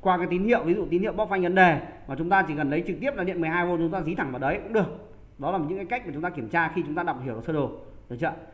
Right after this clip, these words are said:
Hoặc là chúng ta có những cái phương pháp loại trừ, tức là chúng ta thấy được tín hiệu này tốt thì chúng ta bỏ, loại bỏ những cái tín hiệu mà chúng ta cần, không cần chúng ta thiết phải chúng ta đi tìm hiểu nó nữa. Rồi,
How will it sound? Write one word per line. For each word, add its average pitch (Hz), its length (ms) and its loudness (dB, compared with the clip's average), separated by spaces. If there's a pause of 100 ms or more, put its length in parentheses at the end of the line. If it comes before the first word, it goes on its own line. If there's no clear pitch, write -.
(140)
Hoặc 143 120 0
là 147 80 4
chúng 170 160 -2
ta 196 120 6
có 165 260 2
những 220 120 -2
cái 214 80 -4
phương 208 180 -6
pháp 233 220 -2
loại 175 260 0
trừ, 175 300 6
tức 208 80 2
là 214 100 2
chúng 165 140 -4
ta 190 100 2
thấy 165 160 0
được 202 120 0
tín 185 120 0
hiệu 214 140 0
này 151 100 -4
tốt 262 240 0
thì 156 80 -6
chúng 143 100 -6
ta 180 100 2 (540)
bỏ, 143 220 0
loại 160 160 -4
bỏ 139 140 -2
những 151 100 -4
cái 165 60 -8
tín 175 120 0
hiệu 220 140 0
mà 139 140 -6
chúng 143 80 -6
ta 170 100 2
cần, 139 240 0 (340)
không 196 120 0
cần 147 160 0
chúng 151 80 -4
ta 175 120 2 (100)
thiết 240 120 -2
phải 147 100 -6
chúng 143 100 -6
ta 170 100 2
đi 170 300 2
tìm 151 120 2
hiểu 113 140 -2
nó 123 100 -4
nữa. 190 140 -2 (540)
Rồi, 214 180 6